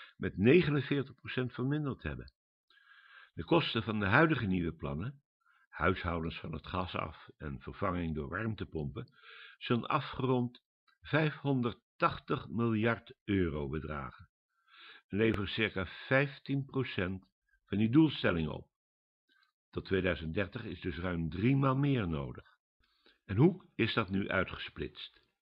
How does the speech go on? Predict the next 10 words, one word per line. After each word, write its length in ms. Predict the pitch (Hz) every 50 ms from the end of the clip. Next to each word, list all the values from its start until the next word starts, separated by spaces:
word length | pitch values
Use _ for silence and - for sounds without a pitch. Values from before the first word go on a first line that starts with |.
| _ _ - - - - - - _ _ _ _ _ -
Windenergieakkoord 1400 | 95 113 131 156 160 - 87 107 104 98 87 78 104 123 143 143 139 143 - 151 151 156 151 - - - - _
tweeduizend 500 | - 101 107 98 98 92 87 90 87 85
dertien 480 | 85 110 113 - - 143 143 143 143 - _ _ _ _ _ _
is 240 | - - - - _ _
tweeënzeventig 960 | - - 123 127 131 131 131 120 - - 117 113 104 95 104 98 - 95 85 82
miljard. 500 | 92 87 80 78 64 - - _ _ _ _ _ _ _ _ _ _ _ _ _
Extra 320 | - 110 - - 117 104
stroom 640 | 98 - - - 110 113 123 143 165 170 - - - _ _ _ _
door 160 | - 95 90
warmtepomp 720 | 87 98 101 110 120 117 - 131 - - 139 147 156